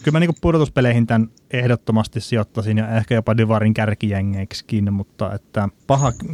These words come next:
no pudotuspelit sitten tietenkin, että niistä nyt turha tässä kohtaa lähteä puhua, kerta niinku paljon saattaa muuttua, muuttua ennen vielä sitä, mutta että, että, että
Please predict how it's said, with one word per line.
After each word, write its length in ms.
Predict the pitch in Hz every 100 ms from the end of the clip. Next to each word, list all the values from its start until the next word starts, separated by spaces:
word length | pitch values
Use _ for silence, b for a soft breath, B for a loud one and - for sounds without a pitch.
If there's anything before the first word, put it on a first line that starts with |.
| 151 170
no 160 | 156 143
pudotuspelit 500 | 185 147 - 151 147
sitten 260 | 147 -
tietenkin, 320 | - 139 135 135
että 80 |
niistä 220 | 143 135 135
nyt 120 | -
turha 220 | 143 131
tässä 260 | 135 - 123
kohtaa 340 | 110 - 107
lähteä 300 | 104 - 107 - - - -
puhua, 240 | 120 110 104
kerta 240 | 113 113 117
niinku 180 | 110 -
paljon 220 | 117 110
saattaa 380 | 113 104 - 110
muuttua, 540 | 113 107 - 110 110 -
muuttua 420 | 127 120 - 120 113
ennen 160 | 113
vielä 200 | 113 110
sitä, 260 | 107 110 104
mutta 320 | 101 - 101
että, 260 | - - 107 _ - 113
että, 200 | - 113
että 160 | -